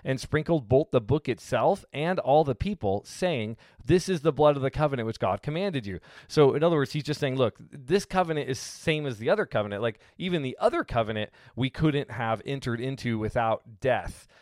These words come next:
And in this case, he's saying that was the death of blood and goats. But he's like, "In the new covenant, we had to have Jesus die." That's his point.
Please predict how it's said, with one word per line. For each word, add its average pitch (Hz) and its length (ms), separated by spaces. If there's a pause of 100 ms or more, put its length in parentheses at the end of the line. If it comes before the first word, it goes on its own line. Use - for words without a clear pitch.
(140)
And 120 240
in 120 160
this 143 120
case, 113 220
he's 123 100
saying 117 160
that 120 180
was 117 140
the 110 100
death 117 380
of 104 120
blood 104 220
and 95 160
goats. 117 340
But 117 140
he's 110 100
like, 113 160
"In 101 120
the 95 80
new 190 260
covenant, 110 500 (200)
we 123 100
had 123 220
to 117 60
have 110 180
Jesus 101 400
die." 82 420
That's 104 220
his 95 100
point. - 320